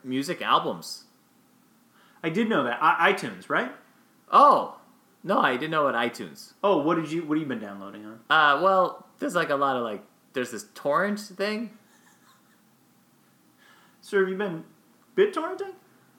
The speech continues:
Speaker 1: Yeah, that's the word.
Speaker 2: Oh, wow.
Speaker 1: BitTorrent, yeah.
Speaker 2: You, um, that's much more, uh, technically apt than I thought you would be with computer at this point. That's,
Speaker 1: Oh,
Speaker 2: it's
Speaker 1: really?
Speaker 2: pretty good, yeah.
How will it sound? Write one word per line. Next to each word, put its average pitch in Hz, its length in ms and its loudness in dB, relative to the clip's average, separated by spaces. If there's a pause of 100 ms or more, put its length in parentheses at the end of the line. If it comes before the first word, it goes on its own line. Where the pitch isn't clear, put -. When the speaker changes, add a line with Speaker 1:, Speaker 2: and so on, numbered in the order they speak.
(100)
Speaker 1:
Yeah, 185 360 2
that's 175 240 2
the 139 140 -6
word. 110 260 -2
Speaker 2:
Oh, 285 120 4
wow. - 460 4
Speaker 1:
BitTorrent, - 60 -14
yeah. 95 120 -10 (280)
Speaker 2:
You, 247 420 2
um, 151 600 2
that's 196 240 -2
much 226 200 -4
more, 180 520 -4 (640)
uh, 127 180 -2
technically 180 600 -2
apt 196 380 2
than 135 120 -2
I 131 80 -2
thought 175 240 0
you 131 60 -2
would 117 120 -2
be 117 120 -6
with 110 120 -8
computer 170 400 -4
at 98 120 -10
this - 120 -16
point. 95 380 -18
That's, 127 160 -8
Speaker 1:
Oh, 156 180 6
Speaker 2:
it's 180 120 4
Speaker 1:
really? 392 100 2
Speaker 2:
pretty 311 180 2
good, 370 300 -4
yeah. 151 300 -6